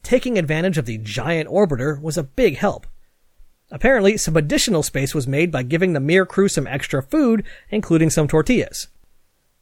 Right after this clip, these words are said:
During the time the two vehicles were connected, there were no major technical problems. Perhaps the biggest was the fact that the forward R C S module was using seventy percent more propellant than expected. This is because, while they were mated,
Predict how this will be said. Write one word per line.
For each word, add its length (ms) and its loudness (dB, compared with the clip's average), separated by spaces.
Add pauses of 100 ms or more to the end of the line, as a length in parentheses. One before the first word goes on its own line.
(160)
During 280 4
the 80 4
time 260 0
the 60 0
two 220 2
vehicles 420 -2
were 80 -6
connected, 580 -2
there 160 0
were 100 4
no 200 6
major 360 0
technical 440 -6
problems. 580 -4 (380)
Perhaps 340 -4
the 140 0
biggest 440 0
was 140 -2
the 80 -2
fact 300 -2
that 100 -8
the 100 -10
forward 480 2
R 160 -2
C 240 -2
S 160 0
module 460 -6 (320)
was 160 -2
using 240 2
seventy 500 0
percent 380 -4
more 180 -2
propellant 560 -2
than 140 -6
expected. 480 -2 (920)
This 260 0
is 100 0
because, 340 -4
while 260 0
they 120 4
were 160 0
mated, 500 0